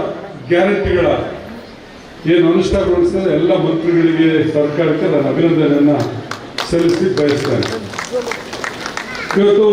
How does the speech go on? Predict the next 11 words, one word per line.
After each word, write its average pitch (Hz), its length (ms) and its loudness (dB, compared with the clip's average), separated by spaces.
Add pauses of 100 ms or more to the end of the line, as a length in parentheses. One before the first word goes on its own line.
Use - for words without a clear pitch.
(140)
ಸಮಾಜದ 202 420 0 (1300)
ಕಟ್ಟಕಡೆಯ 196 580 2 (2750)
ವ್ಯಕ್ತಿಗಳು 220 460 4 (120)
ಕೂಡ 202 140 4 (1900)
ಒಂದು 180 140 4 (140)
ಘನತೆಯುಳ್ಳ 220 480 4 (140)
ಜೀವನವನ್ನ 202 520 4 (220)
ನಡೆಸಬೇಕು 214 540 2
ಅಂತಕ್ಕಂಥ 180 380 -2 (140)
ದೃಷ್ಟಿಯಿಂದ, 170 460 4 (1700)
ಜೊತೆಗೆ 202 300 4